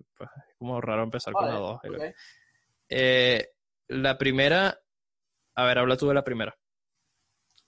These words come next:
Speaker 2: Vale, yo primero voy a ubicar la primera de Ant-Man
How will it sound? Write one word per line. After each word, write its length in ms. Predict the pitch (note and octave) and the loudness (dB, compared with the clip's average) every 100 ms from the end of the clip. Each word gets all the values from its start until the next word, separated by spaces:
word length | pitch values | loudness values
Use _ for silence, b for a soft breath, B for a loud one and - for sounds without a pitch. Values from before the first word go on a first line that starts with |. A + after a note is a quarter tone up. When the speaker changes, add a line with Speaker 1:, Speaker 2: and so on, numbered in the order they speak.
| _ | _
Speaker 2:
Vale, 280 | A#2 B2 A2+ | -2 -2 0
yo 80 | A#2 | -4
primero 240 | C#3+ E3+ D#3+ | -2 2 4
voy 120 | D#3 | 4
a 80 | D#3 | 2
ubicar 400 | D#3 C#3+ C#3 D#3 | 0 0 -2 0
la 160 | D3 | -4
primera 340 | C#3+ C3 C3+ D3 | -4 -6 -2 0
de 140 | C#3 | 2
Ant-Man 460 | C#3+ - F3 F3+ | 0 -2 -10 -12